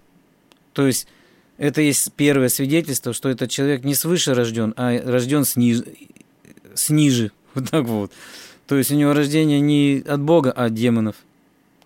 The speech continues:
А он воспринимает это за рождение свыше. Это духовная прелесть. Естественно, доказать этому человеку ничего невозможно. Почему? Потому что он ощущение испытывает, определённое состояние.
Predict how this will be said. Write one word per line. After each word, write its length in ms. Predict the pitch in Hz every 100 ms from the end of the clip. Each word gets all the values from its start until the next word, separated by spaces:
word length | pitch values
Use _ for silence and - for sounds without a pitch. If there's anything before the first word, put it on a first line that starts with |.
| -
А 100 | 131
он 100 | 151
воспринимает 600 | 139 - 143 151 160 139
это 180 | 123 117
за 140 | 117
рождение 420 | 117 117 135 117
свыше. 420 | 104 107 104 - - _ -
Это 220 | 131 143
духовная 440 | 127 147 135 120
прелесть. 500 | 101 113 104 - - _ _ _ _ -
Естественно, 580 | 127 - 180 180 147 123
доказать 540 | 131 147 135 165 165
этому 240 | 131 123 113
человеку 380 | 139 123 110
ничего 320 | 117 107 120 120
невозможно. 560 | 131 147 165 170 117
Почему? 440 | 117 117 139 110 - _ _ _ - _ -
Потому 300 | 123 143 135
что 180 | -
он 280 | 139 139 127 _ _ _
ощущение 640 | - 143 170 - 175 143 131
испытывает, 520 | 123 - 185 139 117
определённое 560 | 117 123 127 135 123 113
состояние. 720 | - - 131 120 107 101